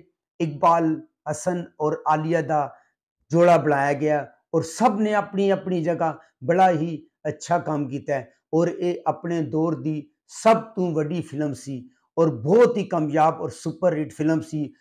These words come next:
इस फिल्म ने सारे सर्कट ही टॉप किया सी और इस फिल्म नू सिल्वर जुबली करन दा एजाज भी हासिल है।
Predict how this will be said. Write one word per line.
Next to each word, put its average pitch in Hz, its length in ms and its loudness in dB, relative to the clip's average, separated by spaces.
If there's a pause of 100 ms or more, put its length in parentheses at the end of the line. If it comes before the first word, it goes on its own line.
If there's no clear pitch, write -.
(800)
इस 254 180 2
फिल्म 254 220 6
ने 254 200 2
सारे 226 300 2
सर्कट 214 480 -2
ही 214 80 -2 (120)
टॉप 214 260 4
किया 196 300 0
सी 185 200 -8 (500)
और 190 200 4
इस 196 220 -4
फिल्म 196 220 2
नू 185 140 2 (360)
सिल्वर 180 360 0
जुबली 165 460 -2
करन 165 320 0
दा 151 160 0 (320)
एजाज 147 420 2
भी 135 140 -6
हासिल 127 360 -4
है। 104 80 -4